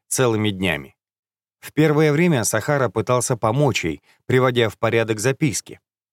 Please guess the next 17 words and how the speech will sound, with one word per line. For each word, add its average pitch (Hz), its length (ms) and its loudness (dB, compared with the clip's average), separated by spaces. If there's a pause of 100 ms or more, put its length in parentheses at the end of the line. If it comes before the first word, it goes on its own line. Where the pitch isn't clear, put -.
(160)
Он 120 240 0
исправлял 117 580 0
размытые 107 680 0
или 123 300 0
выцветшие 113 640 -2
надписи, 120 580 -4 (300)
заменял 208 420 2
скотч, - 440 -2
на 104 120 -4
котором 120 420 0
держались 101 540 -2
листочки. 101 640 -2 (500)
Он 120 220 0
чувствовал, 110 580 0
что 117 260 -4
таким 120 320 -2
образом 120 480 0